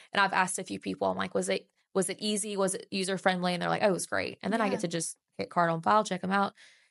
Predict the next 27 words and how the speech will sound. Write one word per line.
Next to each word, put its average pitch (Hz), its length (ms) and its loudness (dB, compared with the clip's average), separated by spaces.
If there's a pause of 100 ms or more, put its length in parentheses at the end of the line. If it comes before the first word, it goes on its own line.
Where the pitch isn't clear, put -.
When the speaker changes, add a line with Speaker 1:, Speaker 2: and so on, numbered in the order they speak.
Speaker 1:
And 220 100 2
it 220 60 -2
protects 226 420 -2
me. 175 280 -2
I, - 200 2
I 175 140 4
respect 180 460 -2
your 185 100 2
time. 180 340 0
You 165 100 0
respect 165 360 -2
my 175 160 0
time. 165 440 -2 (400)
Um, 160 240 0
it's - 160 -4
a 196 40 -4
two-way 233 300 -2
street 160 440 -2
when 170 140 -4
you're 170 100 -4
taking 175 280 -4
appointments 185 440 -6
like 185 160 -10
that. - 220 -4 (320)
Speaker 2:
Yes. 202 400 -8
Yeah. 190 240 -8
Speaker 1:
So. 190 100 -10